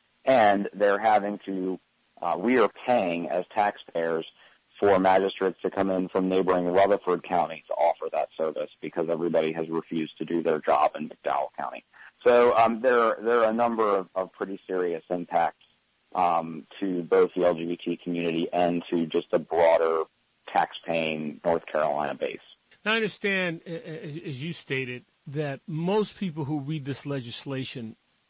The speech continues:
Speaker 2: do see it as a direct attack on the L G B T community. And with that said, uh, Governor McCrory, who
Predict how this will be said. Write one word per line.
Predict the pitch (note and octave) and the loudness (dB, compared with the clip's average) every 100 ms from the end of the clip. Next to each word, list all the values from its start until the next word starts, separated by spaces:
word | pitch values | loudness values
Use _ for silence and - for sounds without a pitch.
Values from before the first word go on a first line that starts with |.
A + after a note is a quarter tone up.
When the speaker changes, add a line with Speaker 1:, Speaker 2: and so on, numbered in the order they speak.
| C3+ | -20
Speaker 2:
do | A#2 E3 D#3 | -8 -6 -6
see | - - D3+ B2+ | -8 -6 -4 -4
it | A#2+ | -6
as | C3+ C3 B2+ B2 | -10 -10 -10 -12
a | |
direct | A#2+ C#3+ D3 - | -8 -4 -6 -8
attack | - C#3+ C3 | -8 -6 -4
on | B2+ | -6
the | A#2+ | -8
L | C3 C3 | -6 -8
G | A#2 | -10
B | G#2+ | -12
T | A2 - B2 | -12 -10 -10
community. | - A#2+ C3+ C3+ A#2 G2 _ _ - - | -10 -6 -4 -4 -6 -14 _ _ -20 -10
And | F3 F3 E3+ F3 | -6 -4 -4 -4
with | F#3 | -2
that | G#3+ F#3+ | 0 -2
said, | - - C#4 G3+ D#3 C#3 _ - | -4 -6 -4 -4 -6 -10 _ -12
uh, | D3 C#3+ C#3 - _ _ _ _ _ _ _ - - - | -10 -10 -12 -18 _ _ _ _ _ _ _ -20 -20 -14
Governor | D3 G#3 G#3 F#3+ | -4 -2 -2 -4
McCrory, | - G3+ G3+ F#3 E3 | -4 -2 0 0 0
who | D3+ E3+ E3 D#3+ D3+ | 0 0 0 -2 -6